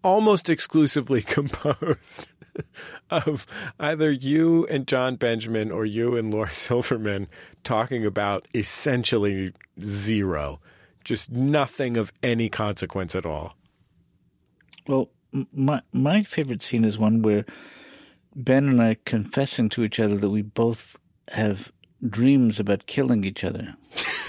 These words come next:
Speaker 2: And he feels badly about it, and I, and I tell him not to feel badly about it, just to embrace it, you know. And, uh, I asked him if he's thought about how he would kill me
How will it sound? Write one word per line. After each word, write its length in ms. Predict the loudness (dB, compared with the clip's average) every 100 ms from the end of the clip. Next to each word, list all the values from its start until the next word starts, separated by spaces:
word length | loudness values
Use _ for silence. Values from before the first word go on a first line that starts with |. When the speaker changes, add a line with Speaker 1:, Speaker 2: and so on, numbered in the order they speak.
| -12 -16 -20 -20 -20 -20 _ _ -10 -6 -8 -4 -6 -4 -8 _ -14 _ -8 -6 -8 -10 _ -10 _ -16 -4
Speaker 2:
And 420 | 2 4 4 2 -4 -16 _ _ _
he 200 | -2 -2
feels 340 | 2 2 2
badly 500 | 2 4 4 4 2
about 240 | 2 0 -2
it, 140 | -2 -2
and 120 | 2
I, 240 | 4 2 -2 -4
and 140 | 0
I 140 | 2 0 _ _ _ -8
tell 200 | 0 2
him 280 | 2 2
not 200 | 2 0 0
to 100 | -4
feel 200 | 0 0
badly 420 | 2 2 2 0
about 160 | 0
it, 60 | -4
just 200 | -8 -8
to 240 | -2 -2 0
embrace 520 | 0 2 2 0 -2
it, 180 | -8 -8
you 60 | -8
know. 180 | -6 -8 _ _ _ -20 -20 -20 -20 _ _ _ _ _ _
And, 380 | 2 2 2 2
uh, 200 | 0 0 -2
I 140 | 0
asked 280 | 2 0 0
him 140 | 0
if 140 | 0 -2
he's 200 | -2 0
thought 140 | 0
about 180 | 0 -2
how 320 | 0 0 2
he 120 | 2
would 220 | 0 -2
kill 200 | -4 0
me 280 | 2 2 0